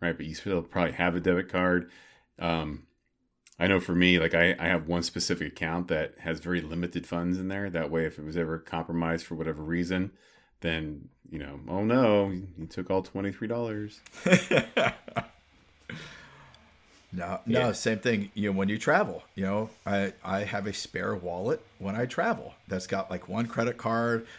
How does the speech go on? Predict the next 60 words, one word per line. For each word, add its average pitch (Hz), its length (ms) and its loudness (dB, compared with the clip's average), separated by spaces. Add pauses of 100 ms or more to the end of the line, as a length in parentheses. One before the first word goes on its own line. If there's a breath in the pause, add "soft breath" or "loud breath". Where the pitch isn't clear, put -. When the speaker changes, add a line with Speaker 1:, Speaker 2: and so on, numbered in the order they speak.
(140 loud breath)
Speaker 2:
I 95 140 -6
keep, 110 340 -6
you 107 80 -6
know, 104 200 -4 (280)
a 98 140 0
little 95 320 0
bit 117 160 0
of 110 140 2
amount 107 260 -2
of 98 80 -8
cash 147 380 -4
in 98 80 -4
there. 110 280 -4 (300 loud breath)
So 104 160 -2
if - 180 -8
anybody, 113 760 -2
you 127 100 -4
know, 120 200 -4
asks 110 240 -6
for 107 100 -8
my 123 140 0
wallet, 113 460 0
you 113 120 0
get 110 200 -4
mugged 113 280 -2
when 113 160 -2
you're 107 120 -4
traveling 110 400 -4
abroad, 120 500 0 (360 loud breath)
I - 100 -4
have 98 240 -2
a 127 80 2
wallet 135 420 0
with 101 200 -4
something 104 580 -4
in 117 200 0
it. - 240 -8 (440 loud breath)
You 98 140 -2
know, 95 40 0
you 98 140 0
give 110 180 2
them 120 100 2
an 120 120 4
empty 143 260 2
one, 107 240 2
they're 101 120 0
gonna 107 200 0
know 113 160 2
something's 101 440 -2
up. 117 340 2 (340 loud breath)
Uh, 95 120 -4
Speaker 3:
Yeah. - 80 0
Speaker 2:
it's - 240 -4
just, - 440 -8
you 104 100 -2
know, 107 160 -4
learning 110 280 0
these 101 220 -6
little 98 180 -4
things. 90 440 -8